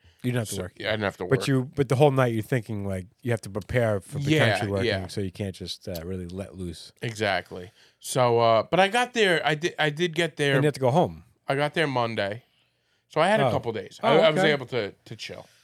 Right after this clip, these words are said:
Speaker 1: Nice.
Speaker 2: Um, but yeah, it was great.
Speaker 1: I love
Speaker 2: There
Speaker 1: that.
Speaker 2: was family out there, a lot of kids.
Speaker 1: Yeah, I
Speaker 2: You
Speaker 1: saw
Speaker 2: know.
Speaker 1: some pictures. Like, yeah, yeah.
Speaker 2: But, um, yeah, it
Speaker 1: You
Speaker 2: was
Speaker 1: guys
Speaker 2: great.
Speaker 1: are, you guys are good with kids, both of you guys.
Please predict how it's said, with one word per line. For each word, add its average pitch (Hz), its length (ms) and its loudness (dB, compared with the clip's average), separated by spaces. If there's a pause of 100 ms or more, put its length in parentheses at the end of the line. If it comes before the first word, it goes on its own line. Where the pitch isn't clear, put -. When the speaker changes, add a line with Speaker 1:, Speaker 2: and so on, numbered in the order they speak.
(160)
Speaker 1:
Nice. 233 560 -8 (200)
Speaker 2:
Um, 104 640 -2
but 208 100 -6
yeah, 294 120 -6
it - 60 -8
was 151 120 -6
great. 220 260 -4
Speaker 1:
I 185 60 -4
love 180 220 -4
Speaker 2:
There 95 100 -8
Speaker 1:
that. 82 180 -16
Speaker 2:
was 143 160 -18
family 139 540 -8
out 131 240 -4
there, 131 320 -6 (340)
a - 40 -12
lot 151 120 2
of 147 100 -4
kids. - 540 -6 (420)
Speaker 1:
Yeah, 156 120 -6
I 127 40 -4
Speaker 2:
You 123 60 -8
Speaker 1:
saw 127 100 -8
Speaker 2:
know. - 80 -4
Speaker 1:
some 139 200 -12
pictures. 160 400 -10
Like, 120 140 -8
yeah, 104 240 -6
yeah. 143 220 -8 (240)
Speaker 2:
But, 135 280 2
um, 117 500 0 (240)
yeah, 220 100 2
it - 20 2
Speaker 1:
You 190 40 -2
Speaker 2:
was - 80 -2
Speaker 1:
guys 320 120 2
Speaker 2:
great. 269 100 2
Speaker 1:
are, 277 40 -4
you 247 100 -6
guys 311 200 0
are 208 40 -6
good 220 180 -2
with 196 140 -6
kids, 107 480 -4 (960)
both 165 180 -2
of 117 80 -4
you 95 80 -4
guys. - 280 -10